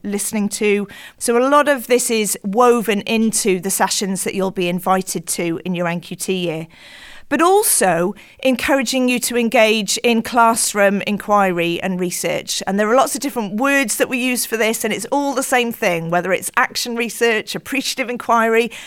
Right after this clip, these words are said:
Don't be put off by the title that your particular school might, might, uh, use. So one example from a session that I've delivered for the N Q Ts recently,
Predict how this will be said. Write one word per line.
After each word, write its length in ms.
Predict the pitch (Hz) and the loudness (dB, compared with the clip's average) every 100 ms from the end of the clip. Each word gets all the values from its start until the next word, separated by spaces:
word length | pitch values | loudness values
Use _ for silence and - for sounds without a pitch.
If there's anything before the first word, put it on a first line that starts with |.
| - | -6
Don't 220 | - 277 | 2 2
be 100 | 254 | 4
put 260 | 302 - - | 2 0 4
off 240 | 262 254 | 4 4
by 140 | - 233 | 2 2
the 120 | 226 | 2
title 640 | - 240 240 - 220 220 214 - - - | 0 2 2 0 0 0 -4 -12 -18 0
that 300 | 220 202 196 | 4 4 2
your 160 | 220 | -2
particular 400 | 208 - 226 202 | -2 -4 -8 -4
school 280 | 202 - 208 | -6 -2 -2
might, 460 | 190 185 185 - - | 2 0 0 -6 -6
might, 300 | 196 190 185 - - | -2 -2 -4 -10 -6
uh, 60 | |
use. 720 | 180 175 180 190 156 160 - - - - - - - - - - | -4 -4 -2 -2 -2 -4 -6 -8 -14 -20 -20 -18 -18 -20 -18 -2
So 400 | - 254 240 240 _ _ _ _ - | 4 4 4 -2 _ _ _ _ -6
one 440 | 233 226 254 262 - - | 2 4 6 4 0 -2
example 680 | 208 262 247 247 - 240 | 0 4 4 4 2 2
from 520 | 220 - 208 202 208 185 | 2 2 4 4 2 0
a 160 | 208 185 | -2 -2
session 480 | - 269 294 226 196 | 0 0 0 0 -2
that 100 | - | 2
I've 220 | 233 240 | 2 2
delivered 460 | 226 190 180 175 | 0 0 0 -4
for 100 | - | -4
the 100 | 185 | -4
N 140 | 180 180 | -4 -4
Q 140 | - | -6
Ts 280 | - 180 180 | -6 -6 -4
recently, 680 | 190 185 - - 175 170 | -4 -2 -4 -4 -4 -4